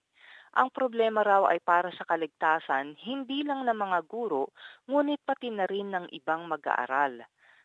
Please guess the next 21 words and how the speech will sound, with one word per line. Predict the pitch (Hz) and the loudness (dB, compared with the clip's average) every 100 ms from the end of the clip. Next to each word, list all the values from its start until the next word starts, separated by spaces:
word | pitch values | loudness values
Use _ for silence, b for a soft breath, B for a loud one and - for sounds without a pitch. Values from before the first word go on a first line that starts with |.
| b | b
Bagamat | - 202 240 247 - | 0 2 4 4 2
maraming | 214 208 196 190 175 | 2 4 4 0 0
batang | 156 160 - 180 175 | 4 4 2 -2 -2
may | 170 160 151 | -4 -4 -4
autismo | 143 - 202 - 220 | -6 -8 -12 -10 -2
ang | 196 170 165 | -2 -2 -4
mahusay | 147 185 202 - 180 170 | -8 -8 -12 -6 -8 -6
na | 165 160 | -6 -6
nakakapag-aral | 160 156 156 151 151 - 151 170 180 180 | -4 -6 -6 -4 -4 0 0 0 -4 -6
sa | 165 | -8
ordinaryong | 160 160 147 151 151 151 147 139 | -8 -8 -10 -4 -4 -4 -8 -4
paaralan, | - 220 233 190 127 135 165 B B B B 247 | 2 2 4 2 2 0 -8 B B B B 6
marami | 269 254 233 196 | 10 10 8 4
rin | 180 170 165 160 | 2 -2 -2 -2
ang | 151 | -2
hindi, | 135 123 120 151 - _ b b - | -8 -12 -4 -4 -4 _ b b 4
lalo | 147 156 202 233 | 6 6 4 0
na | 185 165 | 2 2
ang | 214 214 | 0 0
may | 202 196 | -2 -2
matinding | 180 170 160 156 147 156 | -4 -6 -6 -8 -6 -8